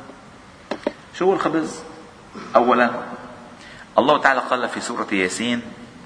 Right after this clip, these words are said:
"وآية لهم الأرض الميتة أحييناها وأخرجنا منها حبا فمنه يأكلون". هذا الحب، هذا الحب، هذا الحب.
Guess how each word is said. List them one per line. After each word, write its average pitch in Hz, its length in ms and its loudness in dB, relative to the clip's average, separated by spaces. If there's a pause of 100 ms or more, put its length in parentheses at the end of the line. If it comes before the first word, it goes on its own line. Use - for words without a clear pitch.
(760)
"وآية 107 500 4
لهم 92 480 -2
الأرض 92 400 0
الميتة 92 580 0
أحييناها 85 800 -2
وأخرجنا 104 640 2
منها 120 600 0 (600)
حبا 101 540 2 (760)
فمنه 107 280 -4
يأكلون". 95 380 -2
هذا 151 200 6
الحب، 127 320 0 (260)
هذا 120 160 0
الحب، 95 220 2 (920)
هذا 151 140 6
الحب. 113 240 -2